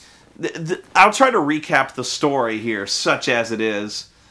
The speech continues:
Nothing really happens in this movie. This movie ends, and they're, like, exactly where they were when, when New Moon ended, you know? Like,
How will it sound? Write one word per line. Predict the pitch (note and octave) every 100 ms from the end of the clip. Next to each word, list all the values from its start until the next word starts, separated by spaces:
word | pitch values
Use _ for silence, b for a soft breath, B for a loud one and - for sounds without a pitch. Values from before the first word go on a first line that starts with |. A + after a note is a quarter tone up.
| b b _ _ G3
Nothing | F#4 G#4+ D#4
really | D#4+ C#4+
happens | B3 C#4+ F4 F#3+ D3+
in | C#3+
this | C3 C#3
movie. | C3+ G#2+ G2 F2+ b b b b
This | - D4 D#4+
movie | D#4 D4 A3
ends, | A3+ D4+ A#3 G#3 C#4+ - b b _
and | G#3+ A#3
they're, | B3 A#3
like, | A3 A3 -
exactly | F#3+ D#3 F#3+ G#3+ G#3+ A3+ A3+
where | F#3+ G3+
they | F#3+ F3+
were | E3+ F#3+ F#3+
when, | E3+ F3 E3+ - D#3
when | E3 D#3+ D#3 - _ _ _ -
New | D#3 F3+ D4
Moon | B3+ G3 C3+
ended, | A#2 A2 G#2 G2+
you | B2+
know? | C#3+ D3 C#3+
Like, | C3+ C3+ -